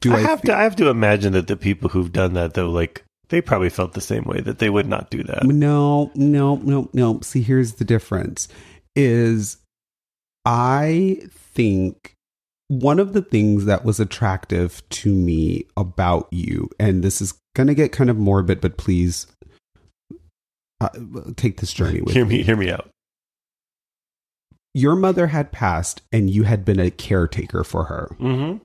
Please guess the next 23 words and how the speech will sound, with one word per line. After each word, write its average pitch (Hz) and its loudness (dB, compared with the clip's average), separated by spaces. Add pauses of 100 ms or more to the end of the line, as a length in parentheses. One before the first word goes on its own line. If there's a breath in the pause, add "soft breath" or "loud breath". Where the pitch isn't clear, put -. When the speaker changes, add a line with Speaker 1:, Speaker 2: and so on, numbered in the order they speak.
(1700)
Speaker 1:
That 123 0
was 170 2
an 139 4
attractive - -4 (300)
quality 104 0
to - 0
me, 165 2 (100)
is 113 0
that 101 2
you 104 0 (140)
were 131 2 (100)
capable 107 -4 (480 soft breath)
of 117 2
seeing 110 2
the 110 -4
ugly 120 2
side 82 -4
of 85 -6
something - -4 (680 soft breath)
and 113 4
still 110 2
continuing 90 0
on. 78 -6